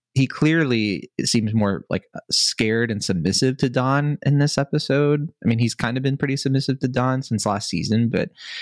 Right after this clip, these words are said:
yeah, I also get the sense that he's, like, covering for him because he actually kind of respects Don and,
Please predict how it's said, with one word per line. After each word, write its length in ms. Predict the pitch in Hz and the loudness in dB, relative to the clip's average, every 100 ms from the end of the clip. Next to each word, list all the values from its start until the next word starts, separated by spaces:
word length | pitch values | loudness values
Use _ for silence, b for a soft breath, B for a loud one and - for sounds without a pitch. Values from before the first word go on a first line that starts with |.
| - | -2
yeah, 140 | 113 | 0
I 80 | 101 | 2
also 220 | 98 120 | 0 -2
get 100 | 110 | -2
the 80 | 107 | -2
sense 220 | - 104 98 | 0 0 0
that 60 | |
he's, 220 | 92 107 95 | -2 -2 -2
like, 160 | 95 | -4
covering 400 | - 107 104 98 | -4 -4 -2 -4
for 160 | - 98 | -2 0
him 240 | 107 95 | 2 0
because 280 | 90 - 95 | -2 -2 -2
he 160 | - 101 | -2 -2
actually 280 | - 95 - | -4 -6 -8
kind 100 | - | -6
of 60 | 92 | -6
respects 440 | 87 - 85 - | -6 -4 -4 -4
Don 280 | - 101 101 | -2 0 0
and, 200 | 95 85 | 0 -2